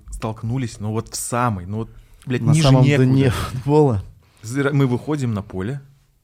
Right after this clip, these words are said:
Speaker 1: Добрый вечер. Ну,
Speaker 2: Так.
Speaker 1: это вот просто не понимаю. Хрен с ним. С, э, вот с этой ситуацией. Просто я к чему это вёл, м, начиная разговор про любительские лиги.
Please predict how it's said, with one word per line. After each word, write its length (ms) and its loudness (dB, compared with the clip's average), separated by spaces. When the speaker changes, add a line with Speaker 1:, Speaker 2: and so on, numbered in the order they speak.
Speaker 1:
Добрый 320 -6
вечер. 360 -8
Ну, 100 -6
Speaker 2:
Так. 160 -12
Speaker 1:
это 240 -8
вот 120 -6
просто 320 -10
не 60 -10
понимаю. 320 -8
Хрен 260 -6
с 100 -16
ним. 80 -16
С, 300 -14
э, 340 -10
вот 400 -10
с 60 -14
этой 160 -12
ситуацией. 560 -12
Просто 480 -4
я 180 -2
к 100 -12
чему 240 -6
это 100 -6
вёл, 260 -6
м, 460 -8
начиная 280 -6
разговор 420 -8
про 500 -12
любительские 520 -14
лиги. 300 -10